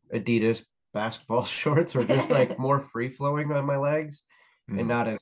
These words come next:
Speaker 1: tight. So, and I, like, I, I switched because it was during the, uh, humid, hot, sweaty days, and my shorts were just constantly retaining all of the sweat. And I was like, "Well, maybe if I get, like, a lighter,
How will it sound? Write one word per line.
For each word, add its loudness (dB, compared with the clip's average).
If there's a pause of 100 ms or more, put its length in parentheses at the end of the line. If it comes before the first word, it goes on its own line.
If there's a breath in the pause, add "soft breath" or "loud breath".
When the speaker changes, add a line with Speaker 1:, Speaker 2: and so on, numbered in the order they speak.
(200)
Speaker 1:
tight. -2 (520 soft breath)
So, 0
and 2 (300)
I, -6 (160)
like, 2
I, 4
I -4
switched -2
because 0
it -6
was -6
during 0
the, -6 (540)
uh, -2 (180)
humid, 4
hot, -2
sweaty 0
days, -2
and -4
my -6
shorts -2
were -2
just -10 (460 soft breath)
constantly 0
retaining -2
all 0
of -4
the -8
sweat. -4
And -8
I -6
was -8
like, -8
"Well, -4
maybe 2
if 0
I 2
get, 0
like, -4
a -4
lighter, -2